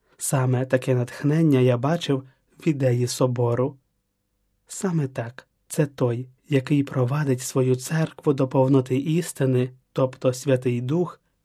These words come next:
надихнув папу Ронкаллі скликати собор, який став одним з поворотних моментів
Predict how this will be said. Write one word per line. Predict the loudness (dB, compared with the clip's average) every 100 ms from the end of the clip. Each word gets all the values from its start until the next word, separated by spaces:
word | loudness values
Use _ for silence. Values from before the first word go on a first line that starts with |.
| 2
надихнув | 4 4 2 4 4 2
папу | 0 -2 0 0
Ронкаллі | 2 -2 -2 -4 -2 -4
скликати | -4 -2 0 0 -2 -2
собор, | -2 -2 4 2 2 -6 _ _ _ _ _
який | 0 2 2 -2
став | -4 -4 -2 -4 -8 _ _
одним | 2 2 2 0
з | -2
поворотних | 0 4 4 4 4 2 4
моментів | 2 4 2 2 2 0